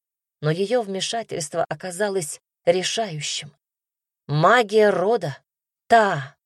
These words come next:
от которой я так долго была отрезана, наполнила тело живительной энергией, и меч в моих руках засиял,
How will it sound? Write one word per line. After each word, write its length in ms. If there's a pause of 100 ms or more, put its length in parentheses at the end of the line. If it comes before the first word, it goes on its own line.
(180)
от 180
которой 680
я 180
так 220
долго 400
была 240
отрезана, 800 (340)
наполнила 800
тело 380
живительной 680
энергией, 680 (340)
и 140
меч 380
в 80
моих 320
руках 420
засиял, 880